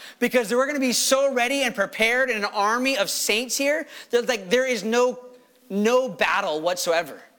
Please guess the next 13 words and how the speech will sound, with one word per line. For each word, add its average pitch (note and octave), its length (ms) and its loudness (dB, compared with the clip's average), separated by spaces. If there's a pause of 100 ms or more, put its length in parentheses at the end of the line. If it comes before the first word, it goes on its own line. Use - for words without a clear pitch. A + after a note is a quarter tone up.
(380)
It's F#3 160 -2
like, - 380 -4
please, D#3+ 460 -6
are B2 40 -4
you C3 120 -6
kidding G#3+ 360 -2
me? D4 280 -4 (280)
One G#3 280 0
demon A3 280 0
comes A#3+ 220 -4
on A#3 100 -4
this A3+ 140 -2
place, B3+ 360 -2